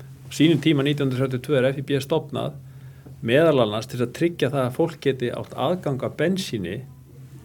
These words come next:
í öllum landshlutum. Þótt að vegir eins og þau voru, voru meira, meira og minna hestaslóðar, en svo líka það að þú hafðir ekkert aðgang að bensíni.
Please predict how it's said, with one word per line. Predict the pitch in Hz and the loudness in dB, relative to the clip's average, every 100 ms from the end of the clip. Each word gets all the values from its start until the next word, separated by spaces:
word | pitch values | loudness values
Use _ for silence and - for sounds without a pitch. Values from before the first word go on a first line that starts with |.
| - - - | -20 -20 -18
í | - | -6
öllum | 143 147 135 | -6 -2 0
landshlutum. | 135 143 - - - - - - - - - - - - - - - - | 0 -2 -8 -12 -16 -20 -20 -18 -18 -18 -20 -20 -20 -20 -20 -20 -18 -12
Þótt | 101 - | -10 -8
að | 90 | -2
vegir | 101 131 131 | 0 2 2
eins | 123 127 | 2 0
og | 120 | 0
þau | |
voru, | 120 120 | 2 0
voru | 110 110 110 | 0 -2 -2
meira, | 117 110 - - | 0 -2 -4 -10
meira | - 127 110 | -8 -4 -4
og | |
minna | 110 101 | -4 -4
hestaslóðar, | 135 151 139 151 151 156 - - - - - - | -6 -6 -4 -2 0 -2 -8 -18 -20 -20 -20 -16
en | - | -4
svo | 120 | 0
líka | 127 127 117 | 0 0 2
það | 139 | 2
að | 113 | 2
þú | 117 - - | -2 -4 -4
hafðir | 123 117 | -2 0
ekkert | 113 - | -2 -2
aðgang | 175 131 113 | -2 -2 -6
að | 127 | -4
bensíni. | 226 - - - | -4 -6 -12 -16